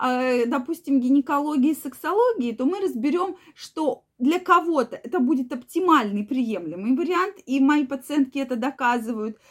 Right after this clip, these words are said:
да, и что разные графики, не подстраиваемся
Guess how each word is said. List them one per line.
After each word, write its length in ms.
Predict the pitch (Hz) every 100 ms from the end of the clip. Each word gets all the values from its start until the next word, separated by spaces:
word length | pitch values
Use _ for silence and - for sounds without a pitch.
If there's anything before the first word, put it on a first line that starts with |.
| - 285
да, 260 | 277 330
и 180 | 392 -
что 680 | 247 - 247 247 233 226 226 - -
разные 560 | - 349 403 - 240 196
графики, 840 | 196 240 285 277 277 - 247 -
не 200 | 262 311
подстраиваемся 1080 | 370 294 - - 240 269 269 247 254 254 233